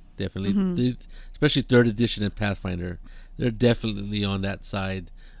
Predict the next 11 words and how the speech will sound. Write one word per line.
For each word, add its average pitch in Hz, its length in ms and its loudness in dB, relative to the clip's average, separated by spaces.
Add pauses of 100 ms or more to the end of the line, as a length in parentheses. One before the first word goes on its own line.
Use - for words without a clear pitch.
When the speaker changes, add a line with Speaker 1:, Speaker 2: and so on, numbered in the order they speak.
Speaker 1:
of 98 120 -4
the 95 80 -2
spectrum. 101 460 -4
Even, 120 320 2
but 117 160 -2
there's 156 160 0
some 131 160 2
other 131 160 4
games, 101 240 -2
Space 104 260 -4
Opera 98 340 -4